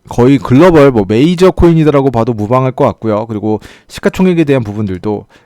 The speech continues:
지금 이십구 조 정도로, 네, 일 퍼센트에 뭐 해당되는 뭐 금액을, 네, 일 조, 이제 일 퍼센트에 해당되는 금액이 대충 뭐 삼 조니까요. 네,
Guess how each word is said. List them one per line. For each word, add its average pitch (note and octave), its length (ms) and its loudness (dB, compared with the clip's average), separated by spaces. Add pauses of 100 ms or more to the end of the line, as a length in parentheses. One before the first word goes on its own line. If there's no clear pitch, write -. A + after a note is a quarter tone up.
(120)
지금 G#2+ 400 -6
이십구 C#3+ 800 -6
조 F#3 140 4
정도로, G2 500 -4 (540)
네, G2+ 240 -14 (720)
일 G#3 200 -4
퍼센트에 D#3 1120 0
뭐 A2 540 -8
해당되는 C3+ 760 -2 (100)
뭐 G#2+ 240 -10
금액을, A2 720 -10 (220)
네, G#2+ 380 -20
일 D#3+ 280 -8
조, D#3 840 -6 (840)
이제 A#2 560 -12
일 F3+ 120 -10
퍼센트에 F3+ 420 -6
해당되는 C#3 400 -8
금액이 C#3+ 580 -4
대충 - 380 -10
뭐 G2+ 100 -8
삼 D#3+ 220 -6
조니까요. B2 580 -6 (460)
네, G#2 200 -16